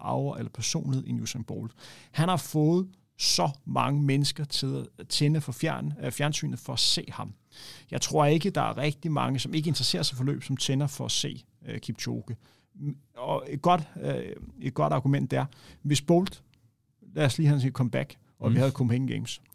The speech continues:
Speaker 1: Jeg tror i sig selv, Bolt, han kunne få ti femten tusind på Østerbro Stadion.
Speaker 2: Ja,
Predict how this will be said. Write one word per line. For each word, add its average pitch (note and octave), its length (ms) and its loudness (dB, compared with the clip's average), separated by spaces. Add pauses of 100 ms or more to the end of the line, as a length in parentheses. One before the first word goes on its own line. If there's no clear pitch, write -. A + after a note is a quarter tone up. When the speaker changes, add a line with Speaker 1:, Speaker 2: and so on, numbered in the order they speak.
(140)
Speaker 1:
Jeg D3+ 140 0
tror F3+ 200 0
i D3+ 40 2
sig D3 140 0
selv, F3+ 240 0
Bolt, D3+ 320 2
han D3 100 2
kunne C#3 140 -8
få - 260 -4 (560)
ti C#3+ 100 2
femten B2+ 240 0
tusind - 280 -10
på - 60 -10
Østerbro - 240 -12
Stadion. - 260 -12 (1080)
Speaker 2:
Ja, A2 160 2